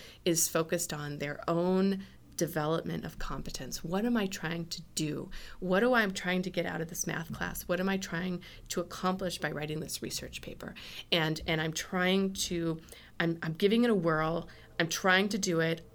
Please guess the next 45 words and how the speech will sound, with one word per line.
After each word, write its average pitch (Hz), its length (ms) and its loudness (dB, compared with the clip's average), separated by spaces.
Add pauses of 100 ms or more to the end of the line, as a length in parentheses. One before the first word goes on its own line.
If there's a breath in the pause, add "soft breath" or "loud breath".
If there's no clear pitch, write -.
(120)
I 160 40 2
wanna 165 200 4
do 185 160 4
my 170 100 4
best. - 540 -2
I 160 60 4
want 156 240 -2
to - 100 -6
follow 170 320 4
the 170 100 0
directions 160 480 0
as 156 160 -2
closely 190 480 2
as 170 140 2
I 156 80 -2
can, 170 540 -2 (440 loud breath)
with 190 180 6
the 180 80 4
assumption 170 480 0
that 170 100 -2
my 156 200 -4 (160)
teacher 202 420 0
is 165 240 -2
the - 140 -4
guide 156 400 0
here 143 420 -6 (320 loud breath)
and, 151 380 -2
and 156 100 -2
a - 40 -4
helper - 640 -2
along 151 340 -4
the 156 100 -4
way, 151 460 -4 (240 loud breath)
not 160 280 2
just - 280 2
a 175 40 0
person 165 420 0
to 160 80 -6
dole 160 360 2
out 156 280 0
positive 156 480 -2
or 143 80 0
negative 151 360 -2
feedback. 190 720 -2 (460 loud breath)
Um, 160 380 4